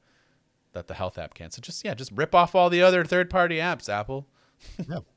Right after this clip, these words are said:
Speaker 1: It's
Speaker 2: And,
Speaker 1: not that
Speaker 2: and
Speaker 1: hard.
Speaker 2: they want us to buy Apple Watches. They want us to,
Speaker 1: Yeah.
Speaker 2: to buy Apple Watches with additional health features. But you're not showing me the information you're giving me from having those additional health features in a compelling way.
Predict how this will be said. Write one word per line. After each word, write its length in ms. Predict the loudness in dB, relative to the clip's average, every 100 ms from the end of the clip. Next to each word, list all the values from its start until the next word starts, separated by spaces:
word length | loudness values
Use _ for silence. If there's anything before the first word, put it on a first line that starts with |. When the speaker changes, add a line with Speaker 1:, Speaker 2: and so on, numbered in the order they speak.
| _ -14
Speaker 1:
It's 420 | -12 -10 -8 -8 -8 -4
Speaker 2:
And, 120 | -4
Speaker 1:
not 120 | -2 0
that 80 | 0
Speaker 2:
and 80 | -2
Speaker 1:
hard. 200 | -4 -2
Speaker 2:
they 120 | 0
want 320 | 4 4 4
us 220 | 0 0
to 80 | 0
buy 240 | 2 4 2
Apple 280 | 0 -2
Watches. 420 | -2 -2 -8 -8 -4
They 100 | -2
want 200 | -2 -4
us 120 | -2
to, 120 | 0
Speaker 1:
Yeah. 160 | 0 -4 -8
Speaker 2:
to 80 | -10
buy 420 | 0 2 4 2
Apple 300 | -2 -4 -4
Watches 420 | -2 -4 -6 -10 -12 _
with 180 | -4 -2
additional 520 | 0 0 -2 -4 -6
health 240 | -2 -4 -4
features. 500 | -12 -12 -10 -10 -12 _ -20 -20 _
But 100 | 0
you're 140 | 2 2
not 160 | 2
showing 480 | 4 6 6 4 -2
me 160 | -4 -2
the 160 | -4
information 560 | -4 -2 0 0 -2 -2
you're 220 | -2 -4 -4
giving 320 | -2 -2 -4
me 300 | -8 -12 -16 -20 _ _ 2
from 260 | 4 4
having 300 | 2 -2 0
those 200 | -2 -2
additional 380 | -4 -8 -6 -6
health 220 | -4 -4
features 360 | -8 -12 -10 -8
in 100 | -8
a 60 | -8
compelling 480 | -8 -4 -4 -4 -4
way. 340 | -6 -6 -14